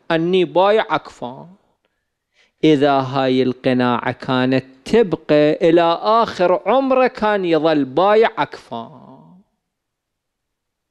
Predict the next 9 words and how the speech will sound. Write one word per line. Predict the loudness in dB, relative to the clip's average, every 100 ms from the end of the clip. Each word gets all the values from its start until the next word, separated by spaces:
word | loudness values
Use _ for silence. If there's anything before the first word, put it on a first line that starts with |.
| _ _ _ _ _
ولكن | -2 2 0 -2 -6 -2
نظام | 0 0 0 0
القناعة | -4 -4 -2 0 0 -2 -6
تغير، | -6 -4 0 2 0 -2 -4 -12 -20 -20 -20 _ _
وإذا | 0 0 0 -4 -10
به | -8 -8
يتغير | -6 -8 -10 -14 -16 -16 -20 -20 _ _ _ _ -8
ويتحول. | -4 -4 -6 -16 -18 -20 -20 -20 -20 -20 -20 _ _ _ _ _ _ _ _ _ _ _ _ _ _ _ _ _ _ _ _ _ _ _ _ _ _ _ 0
إحنا | 0 -4 -12 -12